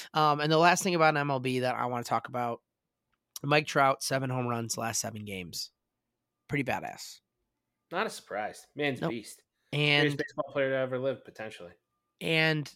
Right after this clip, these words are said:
Speaker 1: the funniest thing about it is, and the most Angel shit about it is, the Angels have officially gone under five hundred for the last nine years. Longest streak in the M L B.
Speaker 2: It's a joke.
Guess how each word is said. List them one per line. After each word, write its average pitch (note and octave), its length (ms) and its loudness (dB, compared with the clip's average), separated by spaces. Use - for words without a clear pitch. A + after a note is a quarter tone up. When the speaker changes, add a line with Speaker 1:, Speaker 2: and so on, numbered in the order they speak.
Speaker 1:
the B2 140 -8
funniest E3+ 480 2
thing F3+ 140 0
about D#3+ 340 4
it D3+ 120 0
is, D3+ 300 0
and A#2+ 140 -6
the A#2+ 40 -2
most B2 340 0
Angel D3 340 2
shit D3 220 0
about B2+ 300 0
it B2+ 120 -4
is, A#2 340 -6
the A2+ 160 -10
Angels C3 300 -2
have A2 140 -8
officially D#3+ 440 -2
gone A#2+ 300 -2
under C3+ 220 0
five C#3 260 0
hundred B2+ 340 -4
for A#2+ 140 -8
the A#2 100 -10
last A2 360 -6
nine G#2+ 380 -6
years. - 440 -16
Longest C#3 380 0
streak B2 280 -6
in A2+ 60 -6
the G#2+ 100 -8
M G#2+ 100 -12
L F#2 120 -10
B. - 220 -14
Speaker 2:
It's B2+ 140 -14
a G2+ 60 -20
joke. F2 360 -14